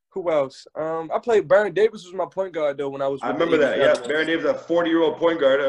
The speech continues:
Speaker 2: I, I seen
Speaker 1: Man.
Speaker 2: that, I, I seen that, I was like, "What the hell?"
Speaker 1: Super cool, man. I flew out to Cali that year with my birthday with him. I remember that.
Speaker 2: <laughs>
Speaker 1: Like, it was, it was a good time. And, like, in those situations when you not,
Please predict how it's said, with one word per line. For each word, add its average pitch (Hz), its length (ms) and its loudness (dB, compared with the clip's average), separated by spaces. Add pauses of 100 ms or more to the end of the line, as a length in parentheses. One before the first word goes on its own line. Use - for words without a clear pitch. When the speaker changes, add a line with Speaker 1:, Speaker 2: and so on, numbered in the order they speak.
(120)
Speaker 2:
I, 143 260 0
I 135 40 -4
seen 135 200 -4
Speaker 1:
Man. 143 400 6
Speaker 2:
that, 147 180 -4
I, - 40 -2
I - 20 -2
seen 180 240 -2
that, 160 80 0
I - 40 2
was 135 80 0
like, 135 140 2
"What 208 220 -6
the 139 120 2
hell?" 180 460 -2 (180)
Speaker 1:
Super 202 520 2
cool, 202 320 6
man. 165 240 4
I 208 120 4 (100)
flew 208 160 2
out 185 120 -2
to 170 80 -14
Cali 214 300 -2
that 170 200 -6
year 175 140 -8
with 170 80 -14
my 170 100 -4
birthday 165 420 -4
with 135 200 -10
him. - 960 -20 (280)
I 143 60 -2
remember 170 360 -4
that. 135 240 -4
Speaker 2:
<laughs> - 60 -20 (300)
Speaker 1:
Like, 135 320 -4
it 208 120 -2
was, 214 140 -6
it - 720 -12
was 214 140 -4
a 202 40 0
good 196 180 0
time. 185 360 0
And, 170 100 -6
like, 175 160 -2
in 185 100 -8
those 220 240 -2
situations 190 760 -8
when 180 260 -4
you 226 160 -8
not, 180 380 2